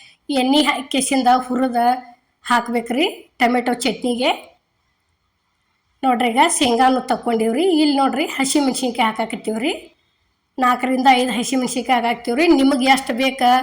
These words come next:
ನೋಡ್ಕೊಂಡ್ ಹಾಕ್ರಿ. ನಮ್ಮಲ್ಲಿ ಒಂದ್ ಸ್ವಲ್ಪ ಖಾರ ಜಾಸ್ತಿ ತಿಂತಾರ್ರಿ, ನಾವು ಜಾಸ್ತಿ ಹಾಕೀವ್ರಿ ಮೆಣಸಿನ್ಕಾಯಿ. ನೋಡ್ರಿ, ಇವು, ಇವು ನಾಲ್ಕರಿಂದ ಐದು ಟೊಮೆಟೊ ಕಟ್ ಮಾಡಿ ಇಟ್ಕೊಂಡಿವ್ರಿ, ಹಸಿ ಟೊಮೆಟೊ.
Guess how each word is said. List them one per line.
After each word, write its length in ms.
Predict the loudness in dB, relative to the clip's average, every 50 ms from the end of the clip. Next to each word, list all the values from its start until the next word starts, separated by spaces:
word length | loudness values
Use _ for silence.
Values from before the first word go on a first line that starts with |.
| -2 -6 -14 -20 -20 _ _ _ _ _ _ _ _ _ _ _ _
ನೋಡ್ಕೊಂಡ್ 460 | 0 2 2 2 0 2 2 2 2 2
ಹಾಕ್ರಿ. 440 | 2 0 0 -2 -2 0 0 2
ನಮ್ಮಲ್ಲಿ 400 | 2 2 2 2 2 2 2 0
ಒಂದ್ 100 | 0 -2
ಸ್ವಲ್ಪ 220 | -4 -6 -2 -2 -2
ಖಾರ 280 | 0 0 0 0 2 0 0 0
ಜಾಸ್ತಿ 300 | -2 -4 -4 -4 -8 -6
ತಿಂತಾರ್ರಿ, 460 | -6 -6 -4 -2 -4 -2 0 0 0
ನಾವು 220 | 2 0 0 0 -2
ಜಾಸ್ತಿ 360 | -2 -2 -4 -4 -2 -2 -2
ಹಾಕೀವ್ರಿ 480 | 0 0 -2 -2 -2 -4 -2 -2 0 0
ಮೆಣಸಿನ್ಕಾಯಿ. 680 | 0 0 0 -2 -2 -4 -4 -4 -4 -2 -2 -2 -2 -4 -6 -10 -18 _ _ _ _ _ _ _ _ _ _ _ _ _ _ _ _ _ _ _ -4
ನೋಡ್ರಿ, 280 | -4 -2 -2 -2 -2
ಇವು, 160 | 0 0 -2 -2 -4 -6 -14 _ _ _ _ _ _ _ _ _ _ _ _
ಇವು 140 | -4 -2 -2
ನಾಲ್ಕರಿಂದ 600 | 0 2 4 4 4 4 2 0 0 2 4 6 6 6
ಐದು 380 | 6 6 4 2 0 -2 0 0
ಟೊಮೆಟೊ 380 | 0 2 0 2 2 0 0
ಕಟ್ 300 | 0 0 0 0 0 0
ಮಾಡಿ 200 | 0 0 0 -2
ಇಟ್ಕೊಂಡಿವ್ರಿ, 540 | -4 -4 -4 -4 -2 0 0 0 0 0 -2
ಹಸಿ 340 | -2 -2 -2 -2 -2 -4 -2
ಟೊಮೆಟೊ. 440 | -2 -2 -2 -2 -2 -2 0 0